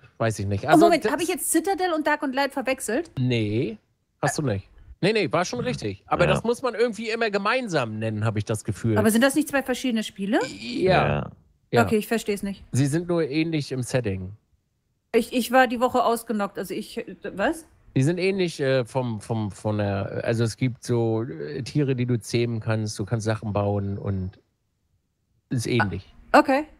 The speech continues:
Speaker 1: Das Setting. So, und nun ist das so, dass Citadel von den Machern von Ark ist und bei Snail Games, also bei Dark and Light,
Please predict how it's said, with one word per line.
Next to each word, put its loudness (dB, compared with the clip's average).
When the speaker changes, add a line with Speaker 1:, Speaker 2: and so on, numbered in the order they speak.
Speaker 1:
Das 0
Setting. -2
So, 2
und -2
nun 2
ist -2
das -6
so, 0
dass -4
Citadel 0
von -6
den -2
Machern -2
von -4
Ark -2
ist -4
und -4
bei 0
Snail -2
Games, -4
also -2
bei -2
Dark -2
and -4
Light, -4